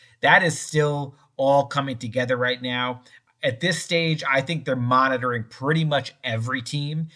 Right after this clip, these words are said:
and they probably have a guy or two on every single team that they might be interested if they come available. The question at this stage is, is who exactly is available, because it's very hard to know outside of a few teams who are sitting at the bottom of the standings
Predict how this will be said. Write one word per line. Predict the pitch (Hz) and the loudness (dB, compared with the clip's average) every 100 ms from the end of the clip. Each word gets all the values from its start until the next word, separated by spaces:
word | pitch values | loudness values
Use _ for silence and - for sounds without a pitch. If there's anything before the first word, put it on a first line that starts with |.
| - | -10
and | - 127 | -4 0
they | 131 | 0
probably | 120 135 147 143 135 | 4 4 4 2 0
have | 127 131 127 123 - - - | 2 2 2 -2 -8 -12 -6
a | 123 | 0
guy | 135 127 135 | 6 8 6
or | 123 | 4
two | - 143 | 0 -2
on | 123 117 117 | -2 -2 -4
every | 139 123 131 | -4 -2 -6
single | 120 139 123 117 113 | -8 -8 -6 -8 -8
team | - 123 127 131 135 - _ | -8 -6 -4 -6 -10 -16 _
that | - | -2
they | 123 | 2
might | 123 127 117 | 4 2 0
be | 120 | -4
interested | 117 - 120 139 - - | -4 -6 -6 -8 -8 -6
if | 143 - | -6 -4
they | 151 | -4
come | 117 151 | -2 -2
available. | 143 143 147 151 156 165 165 _ _ - | -2 -2 0 0 0 0 -2 _ _ -14
The | |
question | 135 180 165 156 | 2 4 4 0
at | 120 | -2
this | 165 160 | -2 -4
stage | 143 127 | -4 -6
is, | 113 113 | -6 -10
is | 135 117 | -14 -6
who | 147 147 | -2 -2
exactly | 120 139 120 123 117 | 0 0 0 -6 -8
is | 104 | -6
available, | 104 131 123 110 | 0 0 0 -2
because | 107 107 113 | -10 -10 -10
it's | 104 - | -10 -12
very | 107 147 156 143 | -2 4 4 4
hard | 131 131 123 | 4 2 0
to | 123 | -2
know | 127 123 | -2 -2
outside | 123 135 - 139 131 | -2 -4 -2 0 0
of | 123 | -2
a | |
few | 113 143 139 | -6 -8 -8
teams | 131 135 135 139 - _ _ - | -8 -8 -8 -10 -14 _ _ -4
who | |
are | - | -2
sitting | - 143 135 | 0 -2 0
at | 120 | 0
the | 117 | 0
bottom | 113 123 127 | 2 2 2
of | 120 | -2
the | 113 | -6
standings | - 127 127 127 135 | -2 -2 0 -4 -6